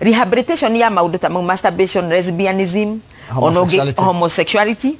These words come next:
Speaker 2: Mm.
Speaker 1: ona kũrĩ andũ angĩ matuĩkaga addicts ya games.
Speaker 2: Mm.
Speaker 1: Wona?
Speaker 2: Na
Speaker 1: Ũko-,
Speaker 2: kubet na kĩ-,
Speaker 1: na
Speaker 2: na kĩ?
Speaker 1: betting.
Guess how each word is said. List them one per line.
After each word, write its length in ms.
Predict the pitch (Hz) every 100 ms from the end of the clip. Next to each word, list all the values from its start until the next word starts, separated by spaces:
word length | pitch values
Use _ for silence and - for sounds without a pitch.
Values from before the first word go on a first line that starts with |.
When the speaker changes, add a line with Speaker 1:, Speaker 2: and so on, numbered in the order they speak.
| -
Speaker 2:
Mm. 140 | 110
Speaker 1:
ona 160 | - 175
kũrĩ 240 | 208 214
andũ 120 | 208 185
angĩ 160 | 196
matuĩkaga 540 | 208 214 190 185 185 170
addicts 420 | - 170 170 -
ya 420 | 175 - 135 156
games. 560 | 151 151 185 127 - -
Speaker 2:
Mm. 260 | 131 123 113 107
Speaker 1:
Wona? 320 | 147 202 180 262 - - - -
Speaker 2:
Na 80 | 127
Speaker 1:
Ũko-, 140 | 147 151
Speaker 2:
kubet 320 | 131 160 165
na 180 | 156 143
kĩ-, 100 | 165
Speaker 1:
na 120 | 175
Speaker 2:
na 40 |
kĩ? 40 | 143
Speaker 1:
betting. 400 | 208 123 202